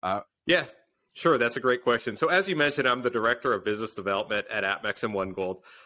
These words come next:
Speaker 2: A lot of times I get asked from people, like, "Why precious metals?" or, "How'd you get involved in that niche industry?" Because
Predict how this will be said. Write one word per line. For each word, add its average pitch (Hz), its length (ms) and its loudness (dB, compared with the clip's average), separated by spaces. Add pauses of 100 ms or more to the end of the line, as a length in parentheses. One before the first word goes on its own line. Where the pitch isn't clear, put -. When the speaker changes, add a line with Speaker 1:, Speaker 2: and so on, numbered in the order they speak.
(160)
Speaker 2:
A - 40 -8
lot 156 180 2
of 180 80 2
times 139 300 0
I 131 80 6
get 120 240 0
asked 107 260 0
from 107 100 -8
people, 101 320 -2
like, 101 280 -2
"Why 110 200 -2
precious 127 440 -2
metals?" 107 340 -2
or, 87 140 -10
"How'd 135 180 -2
you 143 80 -6
get 131 180 0
involved 110 440 -2
in 101 80 -8
that 101 320 -2
niche 127 280 -2
industry?" 113 500 -4
Because 107 280 -8